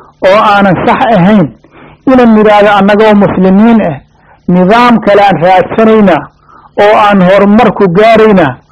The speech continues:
oon guul ku gaaraynaa, barwaaqo ku gaaraynaa. Haddii aan idhaahdo, Ilaahay kitaabkiisaan meel weyn ugu dhacnay, ceeb iyo wax lama arkaan ahaan ka sheegnay, macnihi saasay tahay. Ayib,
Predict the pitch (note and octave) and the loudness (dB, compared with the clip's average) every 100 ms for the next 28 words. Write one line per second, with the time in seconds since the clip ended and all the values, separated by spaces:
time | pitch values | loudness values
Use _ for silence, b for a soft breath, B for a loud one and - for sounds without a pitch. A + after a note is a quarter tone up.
0 | B B B G#3 A3 F#3+ E3+ B3 B3 - | B B B -2 0 0 0 0 0 -2
1 | G#3 F3 G#3+ G#3+ G#3 G3+ F#3+ F3+ F#3 F#3+ | -2 0 0 2 2 0 0 0 0 2
2 | F#3+ F#3+ F3+ E3+ G#3 A3+ A3+ G3 F3+ B3+ | 0 -2 -2 0 2 2 2 0 0 0
3 | C4 A3+ G#3+ G3+ D3+ B2+ b b b b | 0 0 2 0 0 -4 b b b b
4 | - E3+ F3+ E3 - E3+ F3+ F#3 - D#3+ | -4 0 0 0 -2 -2 0 -2 -2 -6
5 | - E3 D#3+ D#3+ D#3+ F#3 F#3+ F3 A3 A3 | -4 -4 -2 -2 0 0 0 0 0 0
6 | F#3+ G#3+ A#3+ - b b b b - F3+ | 0 0 -2 -6 b b b b -6 -2
7 | G3 A3+ G3+ - F#3+ F#3 F3+ - F3+ F3+ | 0 0 -2 -4 0 0 0 -2 -2 -2
8 | F#3 F#3+ E3 G3+ A#3 F#3 D#3+ - E3+ F3 | 0 -2 -4 -2 -2 0 -2 -2 -2 -2
9 | D#3+ E3 E3 F#3 E3+ F#3 D#3+ D#3 C#3+ A#2 | 0 -2 -2 -2 -2 0 0 -2 -4 -8
10 | G#2+ _ _ _ _ _ _ _ _ _ | -16 _ _ _ _ _ _ _ _ _
11 | - - _ - G#3 F#3+ | -20 -20 _ -4 -2 -2